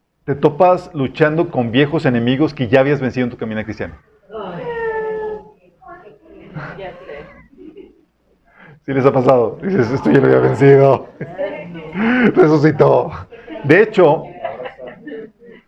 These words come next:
Speaker 1: me recordó mucho un sueño que tuvo Luis acerca de, de, de, de mí, de, que, vi-, que íbamos, eh, en un,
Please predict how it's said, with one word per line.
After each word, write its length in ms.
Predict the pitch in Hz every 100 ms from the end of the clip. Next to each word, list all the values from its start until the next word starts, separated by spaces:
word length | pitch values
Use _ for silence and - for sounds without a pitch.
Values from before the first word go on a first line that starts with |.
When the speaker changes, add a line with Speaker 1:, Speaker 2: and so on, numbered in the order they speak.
| - - - - - - -
Speaker 1:
me 180 | 156 160
recordó 360 | 160 143 147
mucho 440 | 170 175 180 185 196
un 140 | 160
sueño 180 | 151 170
que 80 | 139
tuvo 200 | 151 143
Luis 200 | 139 131
acerca 360 | 135 127 143
de, 160 | 127 123
de, 480 | 107 104 95 90 - -
de, 400 | 95 90 90 -
de 120 | 107 107
mí, 120 | 113
de, 560 | 120 123 107 95 - _ _ - _ -
que, 80 |
vi-, 360 | 120 120 139 139
que 240 | 120 110 110
íbamos, 840 | 113 131 139 139 120 - - - -
eh, 500 | 120 104 101 98 -
en 100 | 110
un, 560 | 113 120 123 117 113